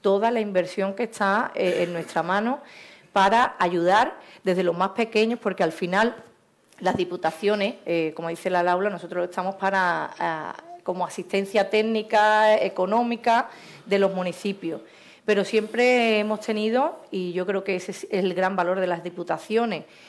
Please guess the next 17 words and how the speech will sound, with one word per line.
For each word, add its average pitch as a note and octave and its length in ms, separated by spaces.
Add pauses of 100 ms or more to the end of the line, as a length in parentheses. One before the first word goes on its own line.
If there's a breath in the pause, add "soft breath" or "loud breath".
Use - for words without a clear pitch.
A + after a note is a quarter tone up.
(160 loud breath)
y F#3 120
la E3 160
gran F3 320
fortaleza F3 680
de E3 100
las D#3+ 120
diputaciones, G#3 800
y G#3 140
es G3 80
ese, G3+ 500 (560 loud breath)
esa, A3 320
no B3 160
esa C#4 320
igualdad, G#3+ 580
sino G3 220
ese, B3+ 400 (220)
esa - 340